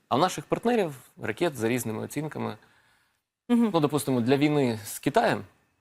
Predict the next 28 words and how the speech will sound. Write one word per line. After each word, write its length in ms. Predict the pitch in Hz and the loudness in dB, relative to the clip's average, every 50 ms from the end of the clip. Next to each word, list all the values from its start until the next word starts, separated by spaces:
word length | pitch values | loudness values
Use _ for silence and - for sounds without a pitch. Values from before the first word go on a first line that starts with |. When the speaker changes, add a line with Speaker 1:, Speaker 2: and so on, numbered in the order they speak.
| _ _ _ _ _ _ _ _ _ _ _ _ _ _ _ _ _ _ _ | _ _ _ _ _ _ _ _ _ _ _ _ _ _ _ _ _ _ _
Speaker 1:
для 160 | _ 135 120 117 | _ -4 -2 0
війни 200 | 120 123 117 107 | 2 0 0 -2
з 60 | - | -4
Китаєм 400 | - 107 - 104 101 98 98 - - | -8 -6 -6 -6 -6 -6 -10 -12 -14
двохпалатна 800 | 110 107 117 127 - - - 135 139 135 - - 117 110 110 117 - - _ _ _ _ | -8 -4 -4 -4 -4 -2 0 2 2 2 0 -2 -6 -6 -6 -8 -12 -18 _ _ _ _
комісія 460 | - 123 127 123 113 - - 113 104 | -4 -2 -2 -2 -2 -4 -6 -8 -8
Конгресу 460 | - - 120 110 113 110 104 - - | -6 -6 -8 -4 -4 -4 -4 -4 -10
Сполучених 480 | - - - 117 113 - - - 131 - | -12 -8 -6 -6 -4 -6 -6 -10 -12 -6
Штатів 360 | - 208 226 220 185 151 131 - _ | -4 -4 -4 -2 -4 -8 -8 -8 _
підготувала 520 | - 113 117 113 - 120 120 117 113 117 | -6 -6 -6 -4 -2 0 0 0 0 -2
звіт 220 | 107 - 165 190 - - _ | -4 -6 -6 -6 -8 -8 _
про, 360 | - 110 120 131 139 131 120 - | -6 -2 -2 0 0 -2 -4 -8
скажімо, 360 | - - - 110 104 107 104 101 | -14 -18 -20 -16 -14 -12 -12 -12
стан 220 | - - 135 123 | -4 -4 -2 -2
готовності 600 | 107 117 113 - 113 107 107 101 - - - - | -2 -6 -4 -4 -4 -4 -4 -10 -12 -14 -16 -16
до 180 | - 110 104 107 | -12 -12 -12 -10
протистояння 560 | - - - - - - - 131 127 123 110 | -10 -14 -14 -14 -14 -8 -6 -4 -4 -4 -4
з 80 | - | -6
Китаєм 440 | - - 98 - 110 127 135 160 185 - _ _ _ _ _ _ _ | -10 -12 -6 -4 -2 -2 -2 -6 -12 -16 _ _ _ _ _ _ _
Сполучених 540 | _ - _ 117 123 131 - - 110 110 104 | _ -8 _ -2 -2 -2 -2 -4 -6 -8 -6
Штатів 300 | - - 160 165 - 120 | -2 -2 -2 -2 -2 -6
і 40 | 107 107 | -6 -6
їхнього 280 | 120 - - 110 107 | -6 -8 -8 -10 -10
військово-промислового 680 | 110 - - 120 113 110 - 104 101 95 - - 110 104 - | -10 -6 -4 -4 -4 -4 -6 -12 -14 -12 -8 -8 -8 -8 -8
комплексу. 440 | - - 95 - - - - - 117 | -10 -12 -14 -14 -16 -20 -16 -16 -8
За 100 | 110 139 | -4 -4
їхніми 300 | 160 156 - - 123 123 | -4 -4 -6 -6 -6 -6
оцінками, 480 | 123 - 196 190 180 - 135 123 113 | -6 -6 -8 -8 -6 -6 -6 -6 -6